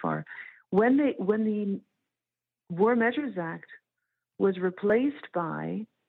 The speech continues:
this current Emergencies Act, an act that has never been used, by the way, in those thirty-two years, uh,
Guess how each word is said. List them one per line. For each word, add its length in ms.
this 260
current 300
Emergencies 680
Act, 320
an 80
act 220
that 80
has 100
never 280
been 260
used, 360
by 180
the 100
way, 200
in 120
those 240
thirty-two 720
years, 540
uh, 300